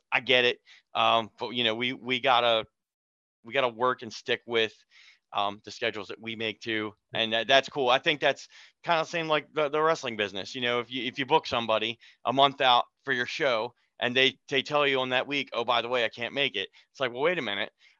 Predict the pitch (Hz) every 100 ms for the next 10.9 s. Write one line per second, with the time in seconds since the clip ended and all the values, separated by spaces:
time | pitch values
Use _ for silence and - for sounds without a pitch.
0 | - 123 160 165 151 135 92 135 131 127
1 | 147 156 - 151 175 131 110 104 98 95
2 | 104 _ _ _ - 117 117 117 113 117
3 | 104 107 117 120 110 127 - 151 139 143
4 | 135 117 104 120 123 117 135 - 139 127
5 | 131 127 117 113 110 107 135 156 151 135
6 | 127 147 143 127 143 131 117 80 123 120
7 | 120 113 117 123 117 117 - 110 98 113
8 | 175 123 - - - - _ - 120 117
9 | 113 110 _ - 156 160 139 139 135 127
10 | 127 123 120 123 120 123 - 127 120